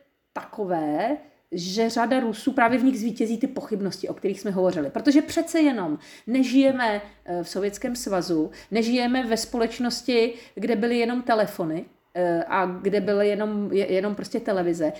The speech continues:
Přece jenom, eh, máš tady dnes, eh, internet, sociální média. Teď vím, že kolega Koupský připravuje právě článek o tom, zda je vůbec možné Rusko odstřihnout úplně od světové sítě internet. Eh,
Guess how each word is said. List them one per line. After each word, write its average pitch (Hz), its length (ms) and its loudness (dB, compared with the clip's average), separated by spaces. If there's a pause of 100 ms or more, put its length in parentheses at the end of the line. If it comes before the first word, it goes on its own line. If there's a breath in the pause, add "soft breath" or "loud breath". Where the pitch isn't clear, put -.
(160 loud breath)
Přece 311 440 2
jenom, 170 480 2 (360 soft breath)
eh, 165 140 -4
máš 214 340 -2
tady 214 520 2
dnes, 202 400 -2
eh, - 460 0
internet, 247 560 -2
sociální 226 560 -4
média. 170 380 0 (400 loud breath)
Teď 320 360 2
vím, 226 380 -2
že 233 140 -6
kolega 226 520 0
Koupský 185 640 -6
připravuje 247 580 -2
právě 226 320 0
článek 220 520 -2
o 208 60 -6
tom, 220 220 -2
zda 214 160 0
je 240 100 4
vůbec 254 340 0
možné 285 400 6
Rusko 277 380 0
odstřihnout 320 840 2
úplně 302 420 4
od 208 140 -4
světové 180 480 -2
sítě 180 300 -10
internet. 151 600 -8 (680 loud breath)
Eh, 170 400 2